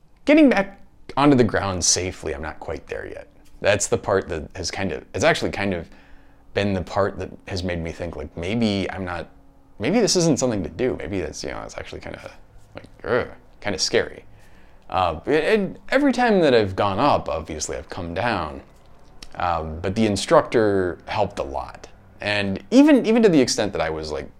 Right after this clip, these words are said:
doing the stick and rudder, he was helping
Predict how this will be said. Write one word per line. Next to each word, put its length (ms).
doing 220
the 80
stick 240
and 120
rudder, 360
he 240
was 300
helping 800